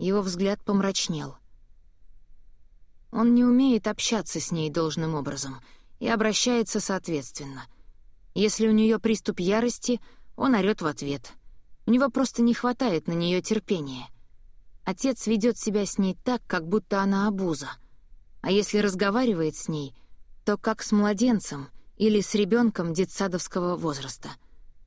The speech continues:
При этом она понимает каждое слово и по одной только интонации может определить, когда с ней общаются свысока.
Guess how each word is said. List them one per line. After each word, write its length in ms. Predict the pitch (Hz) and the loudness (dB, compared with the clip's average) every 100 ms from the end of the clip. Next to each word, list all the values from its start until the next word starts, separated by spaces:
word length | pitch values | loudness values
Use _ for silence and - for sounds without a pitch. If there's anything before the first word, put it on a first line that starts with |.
| - - - | -20 -12 0
При 100 | 247 | 0
этом 260 | 277 240 | 4 4
она 160 | 226 226 | 4 4
понимает 540 | 220 214 226 247 196 | 4 4 6 4 0
каждое 420 | - 220 202 208 | 0 -2 0 0
слово 420 | 190 - 247 202 170 | -2 0 0 2 0
и 100 | 170 | -2
по 200 | 190 196 | 0 0
одной 260 | 190 240 | 2 2
только 340 | - 220 - 214 | 2 -2 0 0
интонации 640 | 208 233 240 208 - 180 | 2 4 4 2 -2 -4
может 340 | 170 170 165 | -2 -4 -4
определить, 560 | 165 180 170 190 233 - - - - - | -6 -2 0 2 0 -2 -12 -20 -20 -4
когда 360 | 208 180 208 | -2 0 0
с 100 | 190 | 2
ней 180 | 190 170 | 0 0
общаются 540 | 160 - 180 170 - 175 | -2 -2 0 -2 -4 -4
свысока. 580 | 180 - 175 - 139 | -4 -4 -6 -8 -12